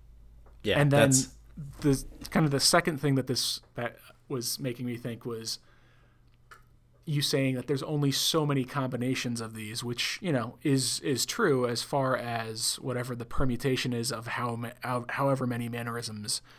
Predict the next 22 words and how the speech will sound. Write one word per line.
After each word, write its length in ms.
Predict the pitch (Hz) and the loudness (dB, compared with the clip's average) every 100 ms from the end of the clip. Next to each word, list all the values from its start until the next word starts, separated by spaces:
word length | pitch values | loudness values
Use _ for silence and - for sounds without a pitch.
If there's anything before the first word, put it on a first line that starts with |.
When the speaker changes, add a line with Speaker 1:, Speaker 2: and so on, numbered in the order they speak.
| - - - | -20 -20 -2
Speaker 2:
that 180 | 135 - | -2 -2
you 220 | 110 107 | -8 -4
see 640 | - - - 175 131 127 - | 0 2 6 6 6 2 -2
and 120 | 131 | -4
how 120 | 135 | -2
many 140 | 127 120 | -2 -4
combinations 720 | - 135 117 123 123 120 117 | -2 -2 0 -2 -2 -4 -6
of 40 | |
those 160 | 113 113 | -6 -6
mannerisms 600 | 117 117 117 110 107 - | -6 -8 -8 -8 -8 -4
would 200 | 127 120 | -4 -4
exist 460 | 113 113 117 - | -6 -6 -4 -6
in 140 | - 110 | -6 -8
the 80 | 95 | -6
wild. 480 | 104 98 127 165 - - - - | -6 -4 -4 -4 -10 -18 -6 -2
Speaker 1:
Mm-hmm. 180 | 98 110 | 4 8
Speaker 2:
But 200 | 104 147 | 8 8
as 260 | 156 143 | 8 6
you're 220 | 151 143 | 2 2
opening 420 | 151 151 147 123 123 | 2 2 2 2 0
that 220 | 120 120 | -4 -4
up 320 | 139 143 - | 0 0 0